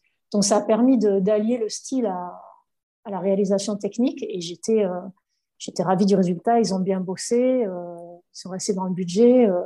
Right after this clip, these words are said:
donc ça, c'était, euh, c'était vraiment top. Et mon père aussi m'a énormément aidé, euh,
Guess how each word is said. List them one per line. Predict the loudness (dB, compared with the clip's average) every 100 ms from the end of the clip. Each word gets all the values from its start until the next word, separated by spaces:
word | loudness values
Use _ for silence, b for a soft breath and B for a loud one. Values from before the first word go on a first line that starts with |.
| -8 _ _ _ _ -10
donc | -2
ça, | -2
c'était, | 0 -4 -2 -2
euh, | -2
c'était | -6 -6
vraiment | 0 2 2
top. | 2 0 0
Et | 0
mon | 2 2
père | 2 0
aussi | -2 -6
m'a | -10 -8
énormément | -6 -4 -4 -4 -4 -4
aidé, | -6 -4 -6 -6
euh, | -8